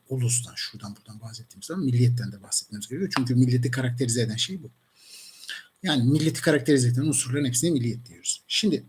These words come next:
<clears throat> bir toprak üzerinde muhakkak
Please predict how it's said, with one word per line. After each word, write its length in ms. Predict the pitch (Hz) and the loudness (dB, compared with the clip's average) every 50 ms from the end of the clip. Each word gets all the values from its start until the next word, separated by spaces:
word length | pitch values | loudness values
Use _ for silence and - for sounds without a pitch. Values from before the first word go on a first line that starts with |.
| - | -8
<clears throat> 40 | - - - - - - - - _ _ _ _ _ _ _ _ - - _ _ _ _ _ - - _ _ _ _ _ _ _ _ _ _ _ _ _ _ _ _ _ _ _ _ _ _ _ _ _ _ - | -4 -2 -2 -2 -2 -6 -12 -18 _ _ _ _ _ _ _ _ -20 -20 _ _ _ _ _ -20 -20 _ _ _ _ _ _ _ _ _ _ _ _ _ _ _ _ _ _ _ _ _ _ _ _ _ _ -18
bir 520 | 151 147 143 143 135 143 180 214 202 208 - | -16 -12 -10 -4 2 6 6 6 6 4 0
toprak 380 | - 156 - - 165 165 - | -2 0 0 0 -2 0 0
üzerinde 640 | 131 123 127 123 120 113 110 117 123 143 175 190 190 - - - _ _ _ - | 2 4 4 6 4 4 2 2 0 0 0 -2 -4 -10 -16 -20 _ _ _ -8
muhakkak 720 | 135 135 156 170 165 147 - - 131 160 - - - _ | -4 0 2 2 0 0 -2 -2 -2 -2 -4 -6 -14 _